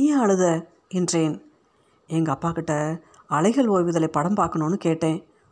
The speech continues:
போகக்கூடாதுன்னாரு. நான் அடம் பிடிச்சேன், அடிச்சிட்டாரு"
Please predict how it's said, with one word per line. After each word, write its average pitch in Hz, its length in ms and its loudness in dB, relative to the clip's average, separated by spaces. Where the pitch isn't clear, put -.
போகக்கூடாதுன்னாரு. 185 840 0
நான் 151 160 -2
அடம் 156 220 -2
பிடிச்சேன், 170 400 -4
அடிச்சிட்டாரு" 185 600 0